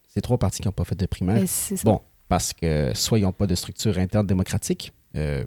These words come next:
Speaker 1: et on parle les trois partis, euh, les trois partis ont pas de structure démocratique surtout. Si, j'ai hâte de voir justement qu'est-ce que la gauche va faire, euh,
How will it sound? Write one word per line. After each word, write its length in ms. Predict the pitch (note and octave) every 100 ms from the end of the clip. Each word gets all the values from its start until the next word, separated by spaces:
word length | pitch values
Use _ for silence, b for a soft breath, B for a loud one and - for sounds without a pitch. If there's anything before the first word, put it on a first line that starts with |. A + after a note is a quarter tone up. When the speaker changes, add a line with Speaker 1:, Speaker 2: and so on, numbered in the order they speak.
| -
Speaker 1:
et 120 | F#2
on 80 | E2+
parle 200 | F2+ F2 - -
les 120 | F#2
trois 180 | - -
partis, 400 | - - D#3+ -
euh, 100 | C#2+
les 140 | D2+ G2+
trois 180 | - A2+
partis 280 | F#2 -
ont 60 | F2+
pas 120 | -
de 40 | F#2
structure 280 | - - F2
démocratique 520 | E2+ - - - -
surtout. 400 | - - - G#3 b b b b _
Si, 280 | - E2 D#2+
j'ai 160 | F#2+ F2+
hâte 80 |
de 60 | F2
voir 160 | F2+ F#2+
justement 220 | - F#2
qu'est-ce 160 | F#2 F2+
que 60 | F2
la 100 | D#2+
gauche 220 | F2 F#2
va 60 | -
faire, 260 | F#2 F2
euh, 140 | E2